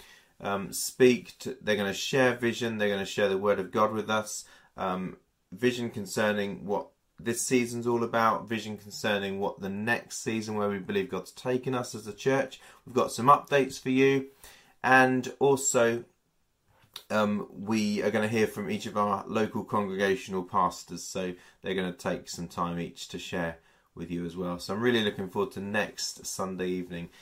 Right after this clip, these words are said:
It's gonna be still on YouTube, um, so go to the Family Church F C Live YouTube channel, and, um, you'll see Sunday Night Local Refocus being broadcast, um, next Sunday evening at eight o'clock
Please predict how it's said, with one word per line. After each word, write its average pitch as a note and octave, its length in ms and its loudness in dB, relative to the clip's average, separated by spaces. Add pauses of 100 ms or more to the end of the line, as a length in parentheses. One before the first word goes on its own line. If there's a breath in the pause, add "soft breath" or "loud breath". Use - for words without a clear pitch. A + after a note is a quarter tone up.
(100)
It's G2+ 160 -6
gonna A#2 180 0
be A2 340 -4
still D3 300 -2
on B2+ 140 2
YouTube, A#2 540 2 (460 soft breath)
um, G2+ 300 -2
so G#2 120 -4
go A#2 140 4
to G#2+ 140 -6
the G2+ 140 -6 (200)
Family A#2 280 2
Church G#2 500 0
F A#2 160 0
C - 180 -4
Live F#2+ 520 -2 (260 soft breath)
YouTube G2 420 -4
channel, F#2 560 -2
and, F#2 440 -4 (100)
um, F2 420 -4
you'll F2+ 200 -4
see F2+ 320 -2
Sunday F2+ 380 -6
Night F2 300 -8
Local E2+ 500 -8 (880 loud breath)
Refocus G#2 1040 0 (440 soft breath)
being G2 520 0
broadcast, F#2 1000 -4 (100)
um, E2+ 420 -8
next - 320 -10
Sunday E2+ 320 -6
evening E2 280 -10
at - 100 -10
eight G2+ 200 -4
o'clock F2 380 -4